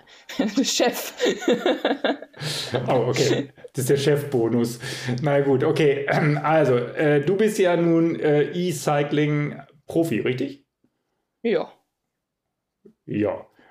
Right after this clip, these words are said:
Speaker 2: Äh, fährst da mit, äh, in, äh, anderen Teams, auch auf anderen Plattformen, ähm, hast einen Trainer,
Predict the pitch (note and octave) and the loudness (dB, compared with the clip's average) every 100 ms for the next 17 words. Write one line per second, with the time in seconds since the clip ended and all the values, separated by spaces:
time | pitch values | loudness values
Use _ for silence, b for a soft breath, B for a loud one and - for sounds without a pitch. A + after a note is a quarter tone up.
0 | b B2 A2+ A2 D3+ D3 B2+ D3 F3+ - | b -2 -2 0 0 0 0 0 0 -2
1 | C3+ C3 C3 B2+ C3 C3 B2+ A#2+ C3 A#2+ | 0 2 4 2 2 0 0 0 0 0
2 | A#2+ C#3+ D3 B2 A#2+ D3+ D#3+ G#3+ - A#2 | 0 0 2 0 -2 -2 -4 -4 -4 -4
3 | A#2 - A#2+ A#2+ A2+ D3 D3+ - C#3+ C#3 | -2 -2 -2 -2 -2 -4 -6 -2 2 2
4 | C3+ C3+ C3+ C3 B2+ B2 B2 A#2+ A#2+ C3 | 2 -2 -4 -4 -2 -2 0 0 0 -2
5 | B2+ - A#2+ A#2 - B2 C#3+ D3+ D3 C#3+ | -2 0 0 0 0 0 2 2 0 -2